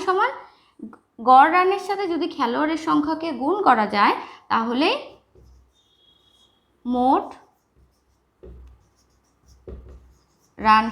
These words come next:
সংখ্যা কত সেটা বের করা যাবে। তো আমরা জানি কত বন্ধুরা, গড় রান হচ্ছে একুশ এবং খেলোয়াড়ের সংখ্যা হচ্ছে এগারো। তোমরা চাইলে এখানে আবার আলাদা করে লিখতেও পারো, নাও লিখতে পারো, কোনো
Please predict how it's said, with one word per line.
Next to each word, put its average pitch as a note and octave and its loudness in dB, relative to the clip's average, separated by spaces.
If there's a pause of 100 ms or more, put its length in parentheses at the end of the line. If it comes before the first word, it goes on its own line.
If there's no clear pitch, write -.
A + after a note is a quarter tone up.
সংখ্যা A#3+ -4
কত A3+ -4 (140)
সেটা - -2 (400)
বের A#3 2
করা F#3 0
যাবে। F3+ -4 (260)
তো A#3+ -6 (120)
আমরা B3 2 (100)
জানি D4 2 (160)
কত - -4 (140)
বন্ধুরা, A#3 0 (220)
গড় A3+ 4
রান A3+ 2 (100)
হচ্ছে G#3+ -8 (260)
একুশ D4+ 0 (1400)
এবং A3 0 (400)
খেলোয়াড়ের B3+ 2
সংখ্যা A3+ -4
হচ্ছে A#3+ -8 (640)
এগারো। F#3+ 0 (340)
তোমরা C#4+ 4
চাইলে C4+ 0
এখানে C#4+ -2
আবার C#4+ 2
আলাদা A3 -2
করে D4 -2
লিখতেও C#4 -2
পারো, D#4 2 (380)
নাও G#4+ 4
লিখতে B3 -4
পারো, G3 -6 (100)
কোনো D4+ 2